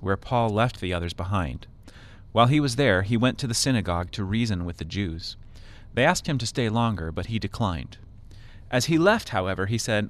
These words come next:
"I will come back later, God willing." Then he set sail from Ephesus. The next stop was at the port of Caesarea.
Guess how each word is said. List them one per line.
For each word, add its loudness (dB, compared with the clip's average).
"I 4
will 0
come -2
back 0
later, 0
God -2
willing." -4
Then 4
he 2
set 2
sail 0
from -2
Ephesus. -8
The 0
next 0
stop -4
was -4
at -6
the -6
port -2
of -2
Caesarea. -4